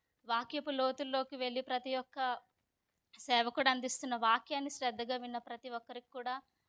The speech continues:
ఆయన ఏ రీతిగా ప్రతి ఒక్కరితో మాట్లాడుతున్నారో, ఏ రీతిగా బలపరుస్తున్నారో తేటగా తెలుస్తుంది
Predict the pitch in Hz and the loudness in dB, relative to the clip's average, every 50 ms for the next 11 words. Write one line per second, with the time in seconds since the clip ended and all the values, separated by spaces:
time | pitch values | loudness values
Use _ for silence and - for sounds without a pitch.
0 | - - 240 247 247 254 247 247 247 247 247 262 262 262 269 - 302 285 269 277 | -10 -8 -6 -6 -4 -4 -2 0 0 0 0 -2 -4 -6 -6 -8 -10 -6 -4 -2
1 | 285 277 277 _ _ _ _ - - 233 226 269 247 233 233 - 262 254 - 277 | -2 -2 -4 _ _ _ _ -10 -10 -8 -6 -4 -6 -6 -6 -6 -10 -10 -8 -10
2 | 254 247 233 220 226 - 269 254 254 254 277 269 254 247 247 254 254 262 247 233 | -6 -4 -4 -4 -4 -2 -4 -4 -4 -4 -8 -8 -4 -4 -2 -2 -2 -2 -2 -4
3 | 233 247 247 - 269 - 269 247 233 226 220 233 233 - 233 247 247 - - 269 | -4 -6 -8 -10 -12 -14 -12 -8 -4 -4 -4 -4 -4 -6 -8 -6 -8 -10 -10 -10
4 | 247 233 226 240 247 - 254 226 214 202 233 226 226 226 240 220 208 220 214 - | -10 -8 -8 -8 -8 -8 -6 -6 -6 -6 -8 -10 -12 -10 -12 -12 -14 -12 -12 -14
5 | - 226 214 208 | -14 -14 -20 -20